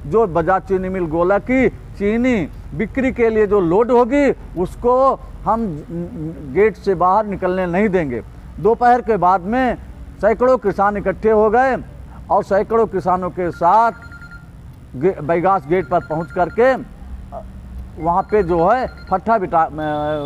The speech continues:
दरा बिछा करके हम लोग बैठ गए। वहाँ पे आनन फानन में पन्द्रह मिनट नहीं लगे। एसडीएम साहब आ गए, सीओ साहब पहुँच गए, कोतवाल साहब पहुँच गए, पन्द्रह मिनट नहीं लगे। लेकिन तीन दिन से बैठे हम लोग धरने पे,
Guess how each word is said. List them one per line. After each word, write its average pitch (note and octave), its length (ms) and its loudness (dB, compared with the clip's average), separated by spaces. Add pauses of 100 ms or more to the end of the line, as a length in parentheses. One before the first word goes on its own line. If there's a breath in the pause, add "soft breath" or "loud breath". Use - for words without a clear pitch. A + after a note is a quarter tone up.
(120)
दरा G#3+ 200 4
बिछा F3+ 240 0
करके F#3 240 -4
हम G3+ 120 2
लोग F3 200 0
बैठ C#3+ 220 0
गए। G#2+ 180 -6 (680 loud breath)
वहाँ G#3+ 180 2
पे C4 100 -2
आनन C4 500 2
फानन B3 240 2
में C4+ 180 0
पन्द्रह B3+ 300 2
मिनट C#4 240 -2
नहीं C4+ 160 2
लगे। A#3 180 2
एसडीएम F#3+ 460 0
साहब G#3 260 2
आ F#3+ 140 2
गए, G#3 280 2
सीओ A3 260 0
साहब G3+ 180 2
पहुँच F#3+ 240 -4
गए, G#3+ 280 2
कोतवाल G3+ 420 -2
साहब G#3 200 2
पहुँच G#3 200 -4
गए, A#3 100 0
पन्द्रह A#3+ 320 -2
मिनट G#3 220 -4
नहीं F3 140 -4
लगे। D3 260 -2 (260 loud breath)
लेकिन F3+ 340 -2
तीन A#3 440 0
दिन F#3 120 -4
से F#3 180 -2
बैठे D#3 380 -2
हम D3 140 -6
लोग D#3 180 -6
धरने C#3 300 -8
पे, G#3+ 340 0